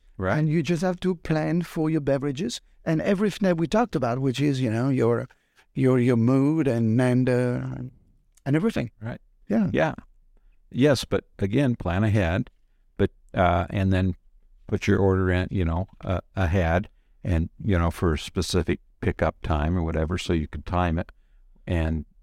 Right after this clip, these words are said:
Speaker 1: and make sure that it's, uh, done properly and, and, and, uh, in good shape for the occasion.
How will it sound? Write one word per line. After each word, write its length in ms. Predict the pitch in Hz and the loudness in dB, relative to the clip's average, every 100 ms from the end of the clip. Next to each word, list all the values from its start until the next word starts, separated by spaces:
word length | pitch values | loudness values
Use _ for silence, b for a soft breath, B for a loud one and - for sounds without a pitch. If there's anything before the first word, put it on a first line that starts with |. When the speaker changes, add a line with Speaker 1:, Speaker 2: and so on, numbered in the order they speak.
| - | -6
Speaker 1:
and 240 | 90 80 | -4 -2
make 160 | 82 - | -4 -6
sure 360 | - 87 85 | 0 2 2
that 180 | 78 76 - - - | 0 -4 -10 -12 -6
it's, 380 | 85 - - | -6 -6 -4
uh, 180 | 78 80 - _ - _ - - | -2 -4 -8 _ -20 _ -10 0
done 220 | 92 85 | 0 2
properly 540 | 82 82 - 87 90 | 0 0 0 -2 0
and, 180 | 80 78 | 0 -2
and, 260 | - 76 73 - _ _ _ - _ _ _ | -2 -2 -4 -8 _ _ _ -20 _ _ _
and, 340 | - 87 76 73 | -8 -4 -4 -2
uh, 160 | 69 - _ _ _ - | -4 -6 _ _ _ -4
in 140 | 98 | -2
good 220 | 82 95 | 2 0
shape 360 | - 104 82 85 | 2 2 2 0
for 160 | - 87 | -6 -4
the 100 | 80 | -4
occasion. 460 | - 107 117 78 | -2 0 0 -2